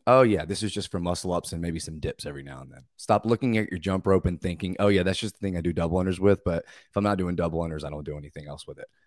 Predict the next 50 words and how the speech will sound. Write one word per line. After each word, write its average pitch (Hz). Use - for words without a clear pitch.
Stop 113
looking 110
at 101
the -
plyo 95
box 82
and 85
think, 92
"Yeah, 139
all 127
I 123
really 117
do 101
is 95
ju-, -
I 98
mean, 95
that's 101
what 110
I 104
use 113
to -
jump. 113
That's -
it. 117
Just 98
jump -
on 104
this 101
box 107
or 90
jump 90
over 95
this 98
box 95
or 85
do 92
a 92
burpee 85
and 87
then 85
jump, 73
and 73
that's 73
it." 69
He's 117
been 110
very 110
vocal 92
about 87